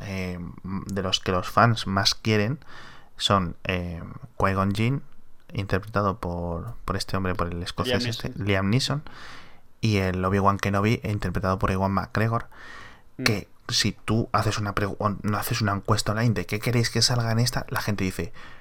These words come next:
Speaker 1: "Precuela de historia de, con Liam Neeson de Qui-Gon Jinn", o "Precuela con Obi-Wan",
Speaker 2: <laughs>
Speaker 1: tal. Todo el, o sea, a-, si quitas la de Boba, la opción de la película de Boba Fett,
Speaker 2: Mm.
Speaker 1: que eso sigo sin entender por qué la gente tiene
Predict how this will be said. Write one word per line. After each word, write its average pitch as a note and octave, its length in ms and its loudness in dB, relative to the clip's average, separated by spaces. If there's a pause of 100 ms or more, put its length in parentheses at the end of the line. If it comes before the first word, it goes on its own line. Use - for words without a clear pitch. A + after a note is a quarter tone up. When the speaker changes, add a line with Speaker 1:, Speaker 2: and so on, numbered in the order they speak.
(500)
Speaker 1:
"Precuela D3+ 420 6
de F3+ 60 8
historia E3+ 420 2
de, D3 460 0
con B2+ 180 6
Liam D3+ 220 6
Neeson D#3 300 4
de C#3+ 100 2
Qui-Gon C#3+ 360 2
Jinn", C#3+ 240 4
o G#2 200 2
"Precuela D3+ 420 2
con D3 300 4
Obi-Wan", A#2 520 4
Speaker 2:
<laughs> - 0 -
Speaker 1:
tal. B2 200 0 (720)
Todo D3 340 6
el, G#2+ 220 0
o A2+ 60 0
sea, A#2+ 180 -2 (500)
a-, G#2+ 140 2 (360)
si - 180 4
quitas D3 280 2
la C3 140 6
de A#2 80 8
Boba, G#2+ 280 0
la G#2+ 140 2
opción G#2+ 380 2
de F#2+ 220 -4
la G2+ 200 2
película G#2+ 300 4
de G2+ 80 4
Boba G2 240 0
Fett, - 340 -4 (680)
Speaker 2:
Mm. A#2+ 120 -2 (220)
Speaker 1:
que G#2+ 80 6
eso G#2+ 120 2
sigo G#2+ 240 2
sin G#2 140 2
entender G2+ 340 0
por F#2+ 160 -2
qué G#2 120 -2
la G2+ 80 -2
gente G#2 260 -2
tiene G2 220 0